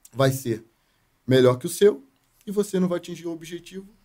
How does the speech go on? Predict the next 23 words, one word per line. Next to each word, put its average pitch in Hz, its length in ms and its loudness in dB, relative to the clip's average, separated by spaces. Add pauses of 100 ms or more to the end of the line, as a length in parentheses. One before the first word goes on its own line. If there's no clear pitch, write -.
(240)
pura 208 180 -2
e 202 40 -2
simplesmente 185 600 -6
por - 200 -20
quê? 127 180 -20 (120)
Porque - 220 -20
você 131 300 -16
não 165 160 -8
fez 139 400 -16 (240)
o 160 80 -20
que - 120 -20
tinha 131 280 -10
que 131 100 -20
ser 196 120 -20
feito 143 280 -16
e 160 60 -20
você 160 240 -20
sabia 151 320 -20
que 143 60 -20
tinha 156 140 -20
que - 60 -20
ser - 80 -20
feito. 135 220 -20